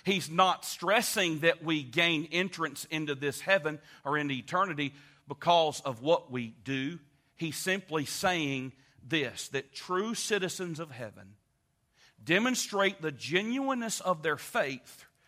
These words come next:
through rendering service to the least of these. In other words, if you truly are a believer and you really are saved, you really are a Christian, which is not just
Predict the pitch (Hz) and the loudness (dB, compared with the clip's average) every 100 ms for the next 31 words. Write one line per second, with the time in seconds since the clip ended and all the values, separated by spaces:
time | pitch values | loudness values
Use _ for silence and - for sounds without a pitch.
0 | _ - - 202 185 156 151 226 254 247 | _ -20 -8 2 2 4 4 4 4 2
1 | 247 240 240 - - - 240 196 139 143 | 2 2 -2 -4 0 6 8 8 4 -2
2 | - - - _ _ _ - 196 156 151 | -4 -6 -8 _ _ _ 0 2 2 2
3 | 180 - - 123 107 101 - - - _ | 0 -2 -6 -8 -10 -16 -16 -16 -16 _
4 | _ _ _ _ _ - 208 214 262 254 | _ _ _ _ _ -6 0 6 8 8
5 | 202 175 165 196 196 151 180 147 - 294 | 8 8 6 4 4 2 -4 -4 -2 0
6 | 277 262 202 214 190 175 180 202 196 131 | 2 4 8 10 10 8 6 4 0 -2
7 | 123 156 160 170 160 190 254 226 190 180 | -6 -4 -2 -2 2 4 6 6 6 6
8 | - 220 180 131 135 143 156 165 202 214 | 4 6 8 6 -2 -6 -6 -2 0 4
9 | 190 170 151 - 240 - - 131 143 - | 6 6 4 -2 -8 -8 -8 -10 -10 -16
10 | _ - - 190 - 175 139 185 208 180 | _ -20 -6 -4 -2 -2 2 6 6 4
11 | 135 185 147 - | 2 2 2 -4